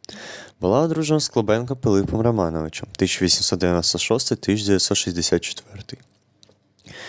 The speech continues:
Станом на тисяча дев'ятсот тридцять другий, тисяча дев'ятсот тридцять третій роки мала двох дітей, хлопців, нащадків. Під час цього страшного періоду батьки, як не намагались, не змогли врятувати дітей,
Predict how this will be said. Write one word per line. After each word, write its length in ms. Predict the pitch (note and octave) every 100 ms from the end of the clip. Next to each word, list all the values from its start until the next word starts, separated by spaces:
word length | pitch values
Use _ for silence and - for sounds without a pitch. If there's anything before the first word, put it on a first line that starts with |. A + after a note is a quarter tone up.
| - -
Станом 460 | - G#2+ G#2+ F#2+ F#2
на 60 |
тисяча 480 | F2 G#2+ - G2 F#2
дев'ятсот 340 | F2 F2 F#2+
тридцять 320 | - F2 - F2
другий, 260 | F2 D#2+
тисяча 200 | - D#2
дев'ятсот 300 | D#2+ D2+ E2
тридцять 360 | - E2+ - -
третій 360 | - E2 -
роки 300 | D2+ D#2 B2+ -
мала 240 | G2 G#2+
двох 240 | G2 F#2+ F#2+
дітей, 420 | F#2 - F2+ - - F2
хлопців, 520 | - G#2 E2 - - _ -
нащадків. 580 | F2+ - D#2 D2+ - _ _ - - - - - -
Під 120 | -
час 160 | A#2+ A#2
цього 220 | - C3
страшного 420 | B2+ A#2+ - B2
періоду 460 | - F#2 C3 A2 F2
батьки, 320 | - F#2 -
як 180 | C3 B2
не 80 | A#2
намагались, 680 | G#2+ G#2 F2+ F#2+ E2 - -
не 80 | F#2+
змогли 340 | G#2+ G#2+ G#2+
врятувати 480 | E2+ - D#2 D2+ D#2
дітей, 420 | D#2 - D2+